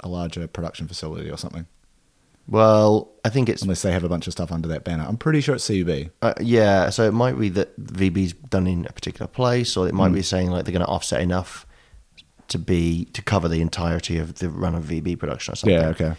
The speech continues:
Speaker 2: Which is, you know, that's a statistical thing, and
Speaker 1: I
Speaker 2: that's
Speaker 1: mean,
Speaker 2: like, you know,
Speaker 1: look,
Speaker 2: whatever.
Speaker 1: good on them. They produce a lot of V B. <laughs>
Speaker 2: Yeah, absolutely. And that, that's, that's the only reason I brought it up, because
Speaker 1: Yeah.
Speaker 2: not that I care about V B, but, but I do care about the environment, number
Speaker 1: Mm.
Speaker 2: one.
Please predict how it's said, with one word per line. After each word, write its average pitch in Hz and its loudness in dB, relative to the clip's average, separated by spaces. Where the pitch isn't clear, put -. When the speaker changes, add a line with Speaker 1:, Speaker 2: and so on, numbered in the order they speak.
Speaker 2:
Which 107 0
is, 92 0
you 95 2
know, 80 0
that's 101 0
a 95 -2
statistical - -6
thing, 62 -6
and 69 -4
Speaker 1:
I - 0
Speaker 2:
that's 123 4
Speaker 1:
mean, 107 2
Speaker 2:
like, 85 -2
you 113 -4
know, 123 2
Speaker 1:
look, - -6
Speaker 2:
whatever. 90 -2
Speaker 1:
good 110 4
on 104 4
them. 101 0
They 87 0
produce 101 -2
a 95 -4
lot 92 -2
of 87 -2
V 87 2
B. 95 0
<laughs> - -14
Speaker 2:
Yeah, 180 4
absolutely. 123 0
And 95 2
that, 101 0
that's, 135 2
that's 101 0
the 113 4
only 95 4
reason 90 2
I 82 0
brought 87 -2
it 82 0
up, - -4
because 92 -2
Speaker 1:
Yeah. 101 -2
Speaker 2:
not 104 4
that - -4
I 92 -2
care 87 0
about 85 -2
V 87 -2
B, 90 -2
but, - -8
but 90 -4
I 90 -2
do 127 4
care 113 -2
about 87 -2
the 82 -2
environment, 87 -4
number - -2
Speaker 1:
Mm. 95 -2
Speaker 2:
one. 92 -2